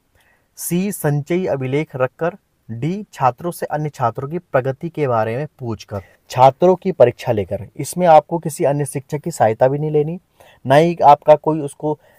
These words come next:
संचय अभिलेख रख करके उसका वो, अ, एवोल्यूशन करना है, और अन्य छात्रों से भी नहीं पूछना है,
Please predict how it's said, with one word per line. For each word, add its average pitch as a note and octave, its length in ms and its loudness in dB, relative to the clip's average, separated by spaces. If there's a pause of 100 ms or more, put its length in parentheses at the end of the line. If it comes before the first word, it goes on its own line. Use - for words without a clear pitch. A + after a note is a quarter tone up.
(140)
संचय C3 640 4
अभिलेख C#3 340 0
रख C3+ 160 -4
करके C#3 280 -2
उसका C3+ 300 0
वो, C3+ 100 2
अ, A2 920 -8
एवोल्यूशन C3+ 380 -4
करना C#3 320 -2
है, C#3+ 160 -6 (400)
और D3 120 6
अन्य F3+ 260 0
छात्रों C#3 340 2
से D#3 160 -4
भी E3 120 -2
नहीं B2 180 -6
पूछना G2 360 -18
है, G2 160 -18